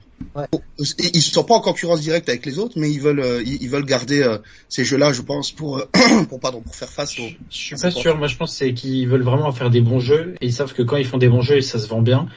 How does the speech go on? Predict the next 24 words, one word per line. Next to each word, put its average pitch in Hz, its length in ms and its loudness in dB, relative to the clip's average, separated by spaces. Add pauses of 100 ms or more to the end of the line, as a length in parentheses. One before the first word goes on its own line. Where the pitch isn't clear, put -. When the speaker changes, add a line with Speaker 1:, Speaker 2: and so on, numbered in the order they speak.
(180)
Speaker 3:
Parce - 120 -10
que 127 80 4
là, 143 180 6
on 131 140 4
a, 110 440 0
on 113 60 -2
a 117 60 0
parlé 123 260 4
des 117 160 2
jeux 123 140 4
un 120 80 2
peu 127 120 0
de 117 120 2
niche. 143 360 2
Pokémon 135 400 0
Snap, 131 320 -4
par 113 120 -4
exemple, 117 280 -2
il 117 60 0
est - 20 2
sorti 113 320 -2
il 117 40 6
y 110 40 6
a 98 280 -2